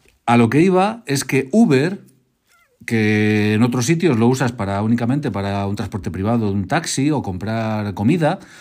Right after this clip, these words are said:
pues en Londres puedes reservar trenes, puedes reservar barcos, puedes reservar un montón de cosas. O sea, tú entras a la aplicación y allí te puedes mover por Londres.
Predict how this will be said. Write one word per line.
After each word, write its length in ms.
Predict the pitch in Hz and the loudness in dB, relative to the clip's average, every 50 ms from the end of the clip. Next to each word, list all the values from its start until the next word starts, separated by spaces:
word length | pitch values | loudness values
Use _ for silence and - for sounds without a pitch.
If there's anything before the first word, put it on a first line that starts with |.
| - - _ _ | -20 -20 _ _
pues 240 | - 117 117 110 117 | -4 -2 -2 0 2
en 140 | 117 117 123 | 4 4 6
Londres 540 | 160 208 220 208 196 175 185 220 214 - - _ _ _ _ _ - | 6 6 6 4 4 2 0 -2 -4 -6 -14 _ _ _ _ _ -8
puedes 200 | 139 151 165 175 | -6 -4 -2 -2
reservar 460 | 160 139 131 120 123 139 156 165 165 | -2 -2 -2 -2 0 0 0 -2 -2
trenes, 560 | - - 117 117 107 95 87 85 - - _ _ _ - | -4 -2 0 0 0 0 -2 -6 -10 -16 _ _ _ -10
puedes 220 | - 143 160 175 | -6 -4 -4 -4
reservar 480 | 175 160 - 123 117 120 139 151 160 156 | -4 -4 -4 -2 -2 -2 -2 -2 -4 -4
barcos, 580 | 127 113 131 135 123 120 - 90 82 - - _ _ _ _ | -4 -2 -2 -2 -2 -2 -6 -12 -14 -14 -18 _ _ _ _
puedes 160 | - 131 147 151 | -8 -6 -6 -4
reservar 220 | 131 131 143 147 | -4 -4 -2 -2
un 80 | 151 143 | 0 0
montón 240 | 131 123 131 131 123 | 0 0 0 0 0
de 80 | 120 | 0
cosas. 240 | - 123 113 95 90 | 0 -2 -4 -4 -4
O 40 | 87 | -4
sea, 140 | 98 95 92 | -4 -4 -2
tú 80 | 127 | -2
entras 140 | 127 135 143 | -2 0 0
a 40 | 147 | 0
la 60 | 147 | 0
aplicación 640 | 143 151 143 156 147 - 196 202 226 247 240 - - - - _ _ _ _ _ _ _ | 0 -2 -2 -2 -2 0 0 2 2 2 0 -2 -6 -16 -20 _ _ _ _ _ _ _
y 100 | - 110 | -8 -6
allí 180 | 98 92 92 95 | -4 -4 -4 -4
te 120 | 95 98 | -6 -8
puedes 200 | 85 101 104 98 | -6 -6 -6 -4
mover 240 | 95 92 87 90 85 | -4 -4 -6 -6 -10
por 140 | 80 87 82 | -10 -10 -12
Londres. 380 | 82 82 82 95 101 110 - | -10 -10 -12 -12 -14 -16 -20